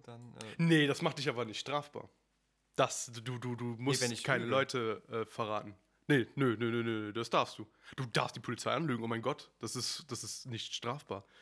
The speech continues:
Speaker 2: Du darfst vor Gericht, glaub ich, nicht lügen. Aber du darfst die Polizei anlügen. Da bin ich mir relativ sicher.
Speaker 1: Okay, das heißt,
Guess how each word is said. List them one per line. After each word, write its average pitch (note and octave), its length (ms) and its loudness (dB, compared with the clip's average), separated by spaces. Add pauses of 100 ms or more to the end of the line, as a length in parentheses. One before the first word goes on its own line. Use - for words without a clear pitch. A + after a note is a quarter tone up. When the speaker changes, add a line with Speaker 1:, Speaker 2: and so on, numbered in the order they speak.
(140)
Speaker 2:
Du B2+ 80 -6
darfst C3 220 2
vor B2+ 180 -2
Gericht, A#2+ 680 2 (260)
glaub A2+ 240 2
ich, - 160 -6
nicht - 300 -8 (520)
lügen. C3 680 -8 (500)
Aber B2+ 180 4
du A#2+ 100 -2
darfst A2+ 240 0
die A2+ 60 -10
Polizei A2+ 400 -4
anlügen. G2+ 340 -6 (800)
Da A2 120 2
bin C#3 100 2
ich A#2 100 -4
mir A2+ 280 -4 (720)
relativ D#3 420 4
sicher. D#3 260 -4
Speaker 1:
Okay, A#2 120 -2
das - 220 -12
heißt, A#2+ 440 -14